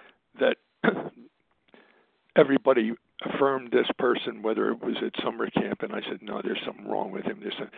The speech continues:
and he turned out to be the, the guy that stole th-, stole things.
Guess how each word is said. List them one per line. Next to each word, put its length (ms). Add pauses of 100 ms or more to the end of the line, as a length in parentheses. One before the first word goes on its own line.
(180)
and 100
he 80
turned 300
out 160
to 80
be 160
the, 180 (140)
the 80
guy 200
that 120 (100)
stole 360
th-, 380
stole 320
things. 320